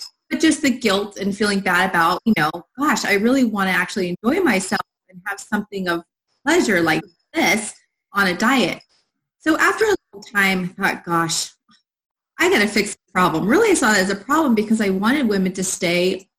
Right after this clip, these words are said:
on their, not diet, but healthy lifestyle and to feel accomplished and to feel good the next day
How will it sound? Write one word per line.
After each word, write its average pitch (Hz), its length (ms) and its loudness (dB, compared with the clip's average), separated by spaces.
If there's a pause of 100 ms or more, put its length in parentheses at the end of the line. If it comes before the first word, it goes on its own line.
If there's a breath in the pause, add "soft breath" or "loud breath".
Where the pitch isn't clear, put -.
(180)
on 185 320 2
their, 170 500 0
not 277 240 -2
diet, 190 300 2
but - 100 -2
healthy 240 360 0
lifestyle 175 720 -2 (300)
and 208 100 2
to 202 60 0
feel 208 160 2
accomplished 202 840 -2
and 180 100 0
to 180 60 0
feel 175 180 -2
good 208 220 0
the 202 80 2
next 185 320 -2 (160)
day 180 200 -4